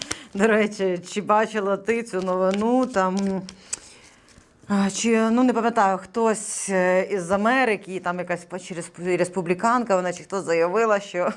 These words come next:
нам перестали давати зброю, тому що ми заборонили, в Україні заборонено московський патріархат.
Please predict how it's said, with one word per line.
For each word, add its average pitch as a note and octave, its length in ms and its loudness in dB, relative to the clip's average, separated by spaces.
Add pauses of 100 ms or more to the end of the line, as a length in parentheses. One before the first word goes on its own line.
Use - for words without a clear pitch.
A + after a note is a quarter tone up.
(360)
нам G4 180 2
перестали G4+ 560 2
давати E4+ 400 -2
зброю, D#4 520 0 (520)
тому D4+ 360 4
що E4 220 -4
ми C4 240 2 (320)
заборонили, B3 840 2
в B3 60 -4
Україні B3 400 0
заборонено A3 680 0
московський G#3+ 580 -2
патріархат. F3 760 0